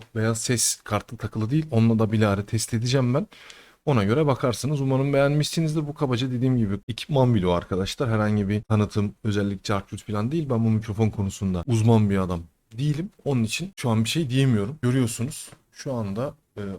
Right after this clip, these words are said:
aramda yaklaşık kırk santim falan var. Sesi oradan alıyorsunuz arkadaşlar. Detaylı ses ayarlarını falan yapacağım. Şu an kabaca kurdum ve çalıştırdım. Umarım beğenirsiniz. Kanalımıza abone değilseniz abone olmayı,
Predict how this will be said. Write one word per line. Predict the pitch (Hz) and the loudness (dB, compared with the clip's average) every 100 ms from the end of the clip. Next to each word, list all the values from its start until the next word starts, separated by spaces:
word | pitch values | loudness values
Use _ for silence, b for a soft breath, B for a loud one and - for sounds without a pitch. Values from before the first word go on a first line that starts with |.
| 110 | -6
aramda | 117 110 110 | -4 -2 -2
yaklaşık | 120 117 107 - - _ | -4 -6 -10 -10 -14 _
kırk | 139 - | -8 -6
santim | 107 98 139 | -6 -8 -12
falan | 117 107 117 101 | -10 -4 -4 -4
var. | 151 - _ | -6 -10 _
Sesi | - 123 110 143 156 | -12 -8 -6 -8 -8
oradan | 135 117 98 | -4 -2 -2
alıyorsunuz | 87 82 78 - 73 | -6 -8 -12 -16 -16
arkadaşlar. | 80 - 90 90 - - - | -16 -14 -14 -12 -12 -14 -8
Detaylı | 143 - 120 117 | -6 -2 -2 -2
ses | - 120 - | -6 -6 -4
ayarlarını | 113 101 101 98 | -2 -2 -2 -6
falan | 127 139 | -8 -8
yapacağım. | 123 113 139 - | -8 -8 -8 -8
Şu | 120 | -8
an | 110 | -8
kabaca | 113 104 92 | -8 -8 -10
kurdum | - 113 117 127 | -8 -8 -6 -8
ve | 117 | -8
çalıştırdım. | 117 110 - 98 120 156 | -8 -8 -8 -12 -12 -8
Umarım | 123 101 98 95 | -6 -6 -6 -4
beğenirsiniz. | 113 127 143 - 143 - - B B B _ _ | -2 -2 -6 -8 -10 -14 -16 B B B _ _
Kanalımıza | - 113 113 117 | -2 0 2 0
abone | 113 113 | 0 0
değilseniz | 117 113 98 85 - - | -2 -4 -6 -10 -12 -12
abone | 95 95 107 | -8 -4 -2
olmayı, | 117 113 101 101 107 | 0 -2 -4 -4 -6